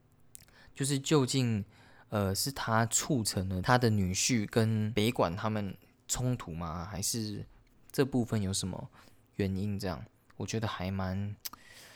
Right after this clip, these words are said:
还蛮印象深刻的。我会觉得，我会认为是霸董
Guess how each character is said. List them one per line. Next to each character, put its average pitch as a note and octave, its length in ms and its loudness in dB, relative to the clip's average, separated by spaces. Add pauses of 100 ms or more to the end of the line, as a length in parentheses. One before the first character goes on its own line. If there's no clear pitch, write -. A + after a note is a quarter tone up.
(920)
还 - 180 -2
蛮 C3+ 180 0
印 D3 80 2
象 B2+ 180 0
深 G2+ 240 -4
刻 F#2+ 200 -4
的。 - 160 -10 (180)
我 B2 100 -2
会 E3 220 4
觉 A2+ 240 2
得， G#2+ 100 4
我 F#2 120 -2
会 C#3+ 160 2
认 C#3 260 2
为 F#2 160 0
是 G#2 640 -2 (1700)
霸 C3+ 240 0
董 - 260 -6